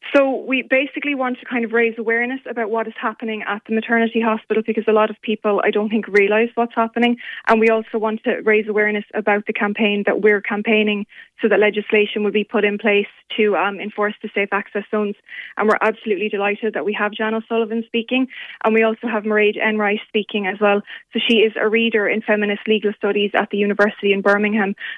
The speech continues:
and she's a founding member of Lawyers for Choice. So she's incredibly well read and written on the subject matter as well.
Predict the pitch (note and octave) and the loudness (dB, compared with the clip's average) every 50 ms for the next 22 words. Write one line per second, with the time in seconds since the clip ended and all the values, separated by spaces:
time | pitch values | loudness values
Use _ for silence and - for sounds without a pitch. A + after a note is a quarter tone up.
0 | - - - G#3+ G#3 G#3+ - G#3+ G#3 G#3+ - G#3+ G#3 G#3 G#3 G#3 G#3 G#3 G3+ G3+ | -6 -2 0 2 2 2 2 0 0 2 0 0 0 0 -2 -2 -2 -2 -2 -2
1 | G3+ G3+ F3+ - F#3+ G3 G3+ G#3 G3+ G3+ G3 G3+ A3 - - G#3 - - G#3 G3 | -2 -2 0 0 -2 -2 -2 0 0 0 0 0 -2 -2 -4 -6 -4 0 0 0
2 | G3 G3+ - _ _ - - G#3 G3+ - - G#3 G3+ - - G#3+ G#3+ - G#3+ G#3+ | 0 0 -2 _ _ -10 -8 -6 -4 -2 -2 -2 -2 -2 -2 -2 0 0 0 0
3 | G3+ G3+ G3 G#3+ G#3 F#3+ F#3 G#3+ G3+ G3 G3+ F3 - F#3+ G#3 G3+ G3+ F#3+ G3 - | 0 0 -2 -2 -2 0 0 0 0 0 -2 -4 -4 -2 -2 0 -2 -2 -6 -8
4 | - G3+ G3+ G3+ G3 G3+ - - G#3 G#3 - - G3 F#3 G3 - - F#3+ F#3 G3+ | -8 -8 -6 -6 -6 -6 -6 -8 -10 -8 -8 -6 -6 -6 -8 -6 -6 -6 -4 -6
5 | G3 - G3+ G3 G3 - G3+ F#3+ F#3+ - G#3 F#3+ G3 | -6 -4 -4 -4 -4 -2 -2 -2 -2 0 0 -2 -2